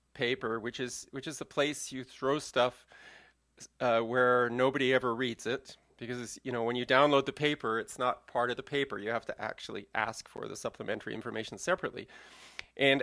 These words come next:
I don't think they realized the significance of these graphs. I th-, just thought, they thought, "Well, these are kinda interesting. We'll, we'll just throw 'em in. Um, not too important."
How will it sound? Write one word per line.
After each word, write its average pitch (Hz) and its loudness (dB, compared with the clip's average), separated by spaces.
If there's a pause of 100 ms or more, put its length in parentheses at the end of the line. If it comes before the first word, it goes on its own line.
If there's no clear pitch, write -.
(120)
I 135 6
don't 190 6
think 185 2
they 151 0
realized 151 4
the 147 -6
significance 156 -4
of 117 -6
these 110 -10
graphs. 107 -6
I 120 -2
th-, - -14
just 127 -12
thought, 120 0
they 120 -6
thought, 120 -4
"Well, 156 2
these 226 -2
are 165 -6
kinda 123 -4
interesting. 120 -6 (580)
We'll, 139 2
we'll 175 2
just 175 -2
throw 151 10
'em 139 6
in. 131 4 (340)
Um, 123 0 (200)
not 139 4
too 160 -4
important." 127 0